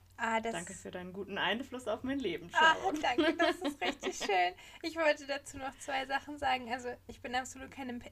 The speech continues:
Speaker 1: Experte, aber ich glaub, wenn man den ganzen Tag in so einem Modus ist, wo man, äh, nicht so richtig starten kann, dann nennt man das bei Computern, glaub ich, Booting.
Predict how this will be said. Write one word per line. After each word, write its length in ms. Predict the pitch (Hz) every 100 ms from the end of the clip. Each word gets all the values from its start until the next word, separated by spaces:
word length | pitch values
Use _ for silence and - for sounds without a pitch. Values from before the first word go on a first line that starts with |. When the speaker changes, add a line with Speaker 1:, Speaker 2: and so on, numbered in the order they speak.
| -
Speaker 1:
Experte, 560 | 240 - 277 277 285
aber 80 | 247
ich 120 | 233
glaub, 200 | - 247
wenn 120 | 247
man 140 | 240 233
den 140 | 233
ganzen 340 | 226 240 - 247
Tag 320 | 254 247 247
in 140 | 254
so 60 | 233
einem 160 | 226 233
Modus 340 | 247 247 240
ist, 240 | 196 220
wo 100 | 226
man, 420 | 226 220 220 220 214
äh, 180 | 208
nicht 200 | 220 226
so 60 | -
richtig 520 | 233 247 - 233 -
starten 400 | - 233 247 240
kann, 260 | 240 262 254 - - -
dann 380 | - 220 220 214 -
nennt 200 | 240 220
man 140 | 220
das 140 | 214 -
bei 160 | 220
Computern, 720 | 220 226 220 - 254 240 226
glaub 180 | 220 208
ich, 220 | 208 - - -
Booting. 400 | 254 311 330 370